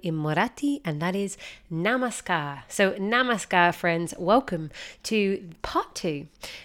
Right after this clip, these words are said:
with incredible Sonal Holland, Master of Wine. And whereas last week we were talking about the wine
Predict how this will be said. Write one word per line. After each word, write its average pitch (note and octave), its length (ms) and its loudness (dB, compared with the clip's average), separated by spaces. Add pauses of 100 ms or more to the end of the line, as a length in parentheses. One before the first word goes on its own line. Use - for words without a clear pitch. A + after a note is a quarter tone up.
with F#3 140 0
incredible F#3 440 0
Sonal A#3+ 360 2
Holland, D#3+ 500 2
Master E3 380 -2
of F3 140 -4
Wine. D3 420 -4
And E3 220 -2
whereas F#3 500 4
last G#3+ 600 0
week E3 360 -4
we E3 200 -4
were D#3+ 100 -8
talking D3+ 380 -6
about D3 260 -6
the D#3 60 -10
wine A#3+ 580 2